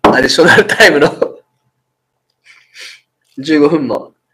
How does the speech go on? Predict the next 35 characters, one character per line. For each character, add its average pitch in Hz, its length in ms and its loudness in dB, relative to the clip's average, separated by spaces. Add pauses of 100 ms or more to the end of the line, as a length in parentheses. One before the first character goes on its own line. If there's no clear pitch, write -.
(420)
使 147 280 2
い 156 300 0
切 165 120 -10
り 156 140 0
ま 190 100 4
し 202 100 -2
た 135 80 -2
ね。 185 380 -2 (2250)
は 185 160 2
あ、 - 160 -6 (3000)
ち - 80 -8
ょ - 20 -2
っ 147 40 -6
と 127 120 -8
全 165 220 -4
然 190 500 0
ス - 160 -20
パ 170 80 0
チ 170 100 -4
ャ 147 140 4
追 139 180 -4
い 160 40 -10
つ - 80 -18
け 165 80 -2
な 139 60 0
か 113 80 -2
っ - 40 -14
た。 - 300 -14 (1300)
あ 120 240 -6 (1700)
あ、 107 80 -4
あ 107 60 -4
の、 107 260 -10 (220)
な 139 200 -2
ん - 20 -4
か、 107 260 -4